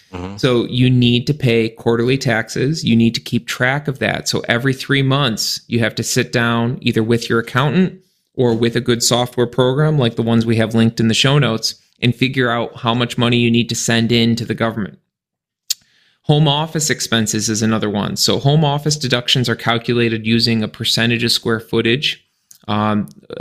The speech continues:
Speaker 2: of your home that's being used for business purposes. So you may say, you know, "My home office is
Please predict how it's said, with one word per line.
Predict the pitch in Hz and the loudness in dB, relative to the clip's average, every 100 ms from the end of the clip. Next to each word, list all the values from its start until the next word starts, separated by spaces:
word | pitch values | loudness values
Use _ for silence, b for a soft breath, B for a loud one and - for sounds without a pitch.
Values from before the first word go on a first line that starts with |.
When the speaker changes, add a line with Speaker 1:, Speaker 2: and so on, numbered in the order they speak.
| - | -4
Speaker 2:
of | - 113 | -2 0
your | 117 | -2
home | 104 113 110 117 | 0 0 2 2
that's | 120 - | 0 0
being | - 113 107 | 0 2 2
used | 113 - | 2 0
for | 107 | 0
business | 113 107 107 - | 0 0 -2 -2
purposes. | 107 110 110 107 - 73 - | -2 -4 -4 -4 -4 -2 0
So | |
you | 117 117 | 0 2
may | 113 113 | 2 2
say, | - 117 110 | 2 2 2
you | 107 113 | 0 -2
know, | 113 | -2
"My | 110 | -2
home | 104 113 113 | -2 -2 0
office | 110 110 110 - | -2 -4 -6 -6
is | 104 | -6